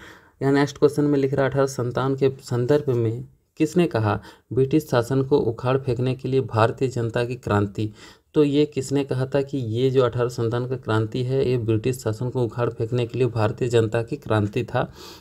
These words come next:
ये किसने कहा था? तो यहाँ पे चार ऑप्शन है, इसमें से देखिए सही आंसर हो जाएगा आपका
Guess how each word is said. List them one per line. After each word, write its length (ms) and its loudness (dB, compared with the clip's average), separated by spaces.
ये 120 2
किसने 340 0
कहा 260 2
था? 220 -2
तो 60 0
यहाँ 200 -2
पे 100 -2
चार 240 0
ऑप्शन 320 -2
है, 160 -2
इसमें 240 -2
से 120 -8
देखिए 260 -4
सही 240 -2
आंसर 300 -4
हो 140 -2
जाएगा 340 0
आपका 420 -4